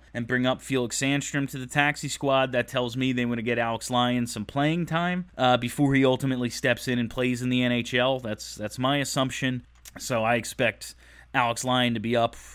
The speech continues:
within the next week or so again, and he might be drawing in. And that's not, like, something I'm excited about, but just in terms of this schedule, giving, giving guys, giving the goalies a little bit of a rest 'cause they're playing every other night,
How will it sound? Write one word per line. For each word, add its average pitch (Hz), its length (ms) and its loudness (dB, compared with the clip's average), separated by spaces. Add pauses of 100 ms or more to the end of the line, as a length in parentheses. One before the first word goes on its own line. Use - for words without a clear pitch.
within 113 300 -4
the 113 80 -2
next 113 280 -6
week 143 220 2
or 120 80 -2
so 117 320 -2
again, 113 440 -2 (380)
and 117 320 0
he 139 100 0
might 151 200 0
be 160 80 -6
drawing 151 420 2
in. 170 180 4
And 123 140 0
that's 156 200 2
not, 165 140 0
like, 151 120 0
something 147 340 0
I'm 123 120 -2
excited 165 460 0
about, 104 420 0
but 104 240 -4 (380)
just 156 220 -2
in 147 80 -4
terms 147 280 0
of 131 60 -8
this 127 140 -6
schedule, 139 460 2
giving, 120 580 -2
giving 127 260 -2
guys, 123 640 0 (460)
giving 143 260 0
the 131 80 -2
goalies 123 420 0
a 113 40 -4
little 127 200 -2
bit 123 140 -2
of 110 80 -4
a 107 60 -6
rest 131 380 -2
'cause 110 180 -10
they're 110 100 -8
playing 135 380 -2
every 123 200 -2
other 110 220 -2
night, 123 320 -4